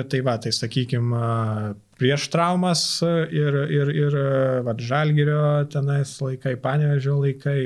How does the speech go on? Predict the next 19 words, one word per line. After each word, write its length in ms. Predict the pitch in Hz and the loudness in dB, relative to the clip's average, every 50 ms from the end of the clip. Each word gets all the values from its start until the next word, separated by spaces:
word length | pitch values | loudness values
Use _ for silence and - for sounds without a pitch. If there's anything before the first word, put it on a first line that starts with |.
| 127 127 120 | -2 -2 0
rinktinės, 640 | 120 131 151 151 151 - 147 147 143 139 127 - - - | 0 2 2 2 2 2 2 2 2 2 -2 -4 -6 -6
va, 220 | 147 139 135 131 139 | -4 -4 -4 -4 -2
tos 260 | 143 139 135 - - | -2 -4 -2 -2 0
jaunimo 400 | 147 143 147 147 147 143 143 139 | 2 2 4 4 4 4 2 2
laikai, 520 | 139 139 135 139 135 131 - - 139 139 131 - - - - - - - - _ | 0 0 -2 -4 -6 -6 -4 -2 -2 -2 -4 -6 -12 -18 -18 -18 -20 -20 -10 _
o 160 | - 127 127 127 123 117 117 | 0 0 2 2 2 2 2
po 180 | 110 - 123 120 | 0 0 -2 -2
to 220 | - - 139 151 | 0 0 2 2
jau, 180 | 156 151 139 135 135 127 127 127 127 123 123 120 - - - - - - | 2 2 2 2 2 2 2 2 2 2 0 -2 -4 -10 -18 -16 -14 -8
aišku, 360 | - 127 131 127 120 - - 123 | -4 -2 -2 -2 -2 -2 -2 0
man 240 | 120 117 117 117 | 0 0 0 0
užsienis 560 | 131 143 135 135 - - 123 117 110 110 - - | 0 0 -2 0 -2 -2 -2 -2 -2 -2 0 0
irgi 240 | 156 170 175 170 | 0 2 2 2
labai 240 | 170 165 160 165 170 | 2 2 2 2 2
daug, 320 | 165 160 165 165 165 156 151 | 2 2 2 2 2 2 2
daug 240 | 160 165 160 156 | 2 2 2 2
davė 320 | 151 156 160 156 160 151 151 | 4 2 2 2 2 0 0
kaip 160 | - 139 - | 0 -2 0
asmenybei, 680 | 131 - - 135 123 120 127 147 160 165 156 151 147 139 | -2 -2 -2 -2 -2 0 0 2 2 2 2 2 2 2